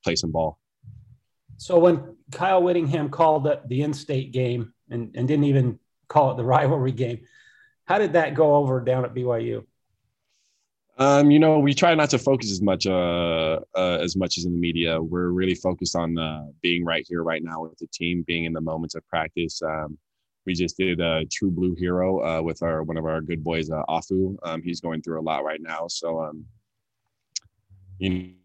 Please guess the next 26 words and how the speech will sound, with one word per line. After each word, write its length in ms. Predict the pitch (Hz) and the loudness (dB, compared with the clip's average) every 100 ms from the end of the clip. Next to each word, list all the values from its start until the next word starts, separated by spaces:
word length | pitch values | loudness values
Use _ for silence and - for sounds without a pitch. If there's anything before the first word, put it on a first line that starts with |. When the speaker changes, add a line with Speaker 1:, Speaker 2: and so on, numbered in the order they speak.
| 95 | -4
Speaker 1:
know, 100 | 92 | 0
we're 140 | 98 | 0
just 160 | 104 - | -2 -2
focused 280 | 98 92 | -2 0
on 120 | 92 90 | 0 2
being 180 | 90 | 0
right 200 | 85 85 | 0 -2
here, 120 | 82 87 | -2 -2
right 180 | 85 | -2
now. 220 | 80 82 87 | -2 -2 -2
And, 160 | 82 | -2
uh, 100 | 78 | -4
when 140 | 78 80 | -4 -6
the 80 | |
game 220 | 78 82 80 | -4 -4 -4
comes, 280 | 82 85 | -4 -4
you 80 | 82 | -4
know, 120 | 78 | -6
we'll 140 | 76 78 | -6 -4
be 100 | 80 | -4
locked 260 | 76 76 | -4 -6
in 80 | 78 | -12
and 100 | 73 | -14
ready 180 | 76 71 | -12 -12
to 80 | - | -10
go. 220 | 71 71 | -10 -10